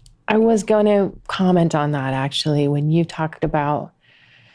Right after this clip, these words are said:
there being something in your chart that could potentially influence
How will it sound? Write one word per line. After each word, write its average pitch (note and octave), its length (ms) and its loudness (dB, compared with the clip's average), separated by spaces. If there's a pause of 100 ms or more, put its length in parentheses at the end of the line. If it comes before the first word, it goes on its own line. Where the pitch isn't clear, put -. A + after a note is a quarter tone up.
(440)
there G3 160 2
being F#3 220 4
something E3 400 0
in D#3 160 2
your C#3+ 120 -2
chart C#3 680 -4 (400)
that D3+ 180 -2
could D#3 340 -2 (200)
potentially D#3+ 1200 0 (1400)
influence E3+ 880 -2